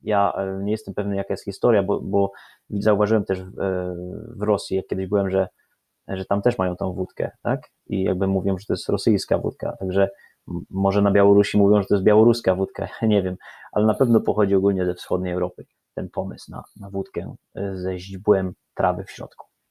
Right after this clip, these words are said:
Teraz troszeczkę o wizie. Tylko skontroluję czas, już, e, mówimy siedemnaście minut. Wiza.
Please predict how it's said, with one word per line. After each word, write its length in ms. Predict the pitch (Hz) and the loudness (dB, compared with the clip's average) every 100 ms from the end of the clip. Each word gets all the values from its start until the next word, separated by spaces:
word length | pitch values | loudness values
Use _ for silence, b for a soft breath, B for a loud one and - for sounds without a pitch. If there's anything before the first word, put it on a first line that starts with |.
| _ _ _ _ _ _ B B B B B - | _ _ _ _ _ _ B B B B B 0
Teraz 300 | - 160 147 | 4 4 2
troszeczkę 420 | - 117 - 110 - | -2 -4 0 0 2
o 280 | 101 107 120 | 2 0 -4
wizie. 420 | 98 101 101 90 - _ _ _ _ _ _ _ | -6 -2 -2 -4 -14 _ _ _ _ _ _ _
Tylko 160 | - | -18
skontroluję 500 | - 98 - 98 90 | -8 -8 -2 -2 -2
czas, 320 | - 139 151 | 0 0 0
już, 160 | 135 - _ - | -6 -12 _ -12
e, 160 | 90 90 | -12 -10
mówimy 560 | 90 95 95 90 90 - _ _ _ - | -10 -8 -6 -6 -10 -18 _ _ _ -14
siedemnaście 560 | - 92 95 - - | -10 -8 -8 -10 -6
minut. 420 | 101 147 185 - _ _ _ _ _ _ - | 0 2 0 -2 _ _ _ _ _ _ -14
Wiza. 800 | 90 92 92 90 87 95 92 92 | -8 -2 -2 -2 2 2 2 0